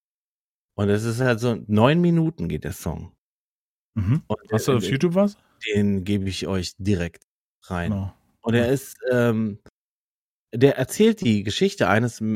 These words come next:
Speaker 1: eines, äh, homosexuellen Fußballers von, von Baby, so, also nicht von Baby, von jugendlich bis groß.
Speaker 2: Mhm.
Speaker 1: Und es ist, guck mal hier, F C Schalke hat, äh,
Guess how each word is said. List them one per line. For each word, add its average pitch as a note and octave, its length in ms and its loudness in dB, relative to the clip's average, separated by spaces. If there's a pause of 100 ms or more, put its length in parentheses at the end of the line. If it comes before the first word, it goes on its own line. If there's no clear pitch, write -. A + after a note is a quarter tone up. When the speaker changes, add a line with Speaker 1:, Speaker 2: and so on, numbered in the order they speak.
(480)
Speaker 1:
eines, G#2 480 -2
äh, G2 340 -4 (600)
homosexuellen C#3+ 960 2
Fußballers B2+ 840 -2 (140)
von, C#3 500 0 (1300)
von C3 300 4
Baby, F3 360 4
so, D#3+ 180 -2
also G#2 220 0
nicht G#2 140 4
von F#2+ 140 2
Baby, G#2+ 240 4
von G#2+ 180 2
jugendlich D#3 560 4
bis C#3 300 2 (460)
groß. G#2 380 -2 (440)
Speaker 2:
Mhm. C#3 240 2
Speaker 1:
Und G#2 240 0
es - 180 -6
ist, A#2+ 280 -4 (2000)
guck D3 100 -4
mal B2 80 4
hier, A2 140 2
F G#2 120 -2
C A#2+ 140 -6
Schalke B2 340 2
hat, F#2+ 220 -4
äh, F2+ 300 -4